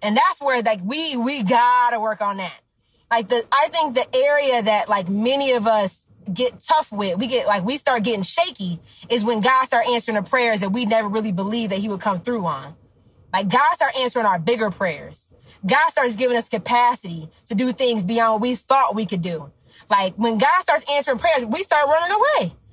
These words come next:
Like, "Hold up, Lord. I know I prayed for this, but I wasn't ready." He's like, "You've been ready. All these years, you've been struggling. That was your season. Of, that, that was preseason, boo-boo. You've been prepared. Like, you are ready for this."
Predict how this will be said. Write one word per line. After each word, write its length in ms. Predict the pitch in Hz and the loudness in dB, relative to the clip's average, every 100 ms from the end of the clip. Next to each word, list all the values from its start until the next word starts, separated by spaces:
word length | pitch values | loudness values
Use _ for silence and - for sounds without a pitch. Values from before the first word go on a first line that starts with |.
| 233 | 0
Like, 140 | 233 | 2
"Hold 240 | 262 339 | 4 2
up, 140 | 381 320 | 2 2
Lord. 400 | 311 339 392 440 | 2 2 2 0
I 140 | 480 311 | -2 0
know 100 | 392 | 0
I 100 | 349 | 0
prayed 300 | 370 370 466 | 0 0 -2
for 80 | |
this, 80 | 330 | -6
but 140 | 240 277 | -2 0
I 100 | 349 | 2
wasn't 300 | 349 294 302 | 0 0 0
ready." 280 | 339 381 440 - | 0 0 -10 -6
He's 180 | 415 403 | -4 0
like, 140 | 370 | 0
"You've 160 | 285 285 | -2 -4
been 240 | 320 349 | -2 2
ready. 400 | 330 294 202 151 - - - - | 2 2 -2 -8 -14 -20 -20 -2
All 280 | 269 311 370 | 2 2 2
these 260 | 349 339 311 | -4 -16 -14
years, 320 | 339 330 220 | -8 -6 -6
you've 160 | 294 | -6
been 160 | 254 285 | -2 -2
struggling. 600 | - - 320 269 254 202 | -4 0 0 2 0 2
That 180 | 190 294 | 2 2
was 120 | 302 | 2
your 320 | 285 269 269 | 0 0 0
season. 380 | 269 294 269 262 | -2 -4 -4 0
Of, 160 | 240 - | 0 0
that, 120 | 240 | 0
that 120 | 254 320 | 2 2
was 100 | 285 | 0
preseason, 600 | - 339 - 277 220 226 | -6 -10 -8 -8 -4 0
boo-boo. 400 | 233 220 226 240 - _ - - | 0 2 0 -2 -8 _ -20 -8
You've 240 | 285 349 | -6 -4
been 300 | 180 302 349 | -2 -2 -2
prepared. 600 | - 294 269 302 254 214 | 0 0 2 2 2 2
Like, 300 | 202 226 202 | 2 0 0
you 160 | 170 302 | -2 2
are 220 | 349 302 | 2 4
ready 300 | 262 330 330 | 2 0 -2
for 180 | - 302 | -6 -4
this." 480 | 262 220 175 165 | 0 -2 -2 -6